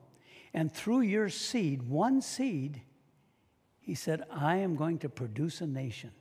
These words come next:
And that seed will not only produce a nation, but it will also, it will also heal the Gentiles. It will also help the Gentile people."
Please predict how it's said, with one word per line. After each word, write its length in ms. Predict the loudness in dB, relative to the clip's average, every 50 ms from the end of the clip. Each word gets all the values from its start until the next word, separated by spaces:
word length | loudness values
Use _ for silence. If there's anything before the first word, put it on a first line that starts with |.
| _ _ _ _ _ _ _ _ _ _ _ -20 -20 -20 -20 -20 -14 -6 -2
And 180 | 0 2 4
that 240 | 6 6 6 4 2
seed 400 | -2 -4 -2 0 2 2 2 2
will 140 | 2 2 2
not 240 | 2 2 2 2 0
only 180 | 0 0 0
produce 460 | 0 0 0 0 0 0 0 0 -2
a 60 | -2 -2
nation, 480 | 0 0 0 -2 -2 -4 -4 -4 -4
but 180 | -4 -4 -4 -2
it 180 | -4 -4 -4
will 200 | -2 -4 -4 -4
also, 560 | -4 -2 -2 -2 -2 -4 -6 -8 -6 -8 -8 -8 -14 _ -20 -20 _ _ -20 _ _ -12
it 100 | -10 -6
will 200 | -4 -2 0 2
also 480 | 2 2 0 -2 -4 -4 -4 -4 -6 -10 -16 -20 -20 -20 _ _ _ _ _ _ _
heal 320 | 0 6 6 8 8 6
the 140 | 4 0 0
Gentiles. 840 | 0 0 -2 -2 -2 -4 -8 -12 -12 -14 -18 -20 -18 -18 -18 -20 -20 _ _ _ _ _ _ _ _ _ _ _ -8
It 20 | -6
will 180 | -2 2 4
also 260 | 6 6 4 4 0
help 260 | -2 0 -2 -2 -4 -6
the 80 | -8
Gentile 460 | -6 -4 -4 -2 -2 -2 -4 -6 -6
people." 340 | -8 -12 -14 -14 -14 -18 -20